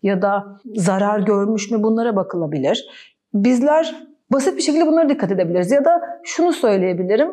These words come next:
Mesela bizde İstanbul'da sıkça görebilirsiniz. Bitişik nizamlı yapılar vardır. Bitişik nizamlı yapılar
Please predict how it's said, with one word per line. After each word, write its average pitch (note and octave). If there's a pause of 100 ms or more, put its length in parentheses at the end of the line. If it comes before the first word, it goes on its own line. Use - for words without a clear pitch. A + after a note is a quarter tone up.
Mesela B3+
bizde B3 (580)
İstanbul'da A#3
sıkça A#3+
görebilirsiniz. A3
Bitişik A3
nizamlı A3+
yapılar A3
vardır. E3 (380)
Bitişik D#4
nizamlı A3+
yapılar G3+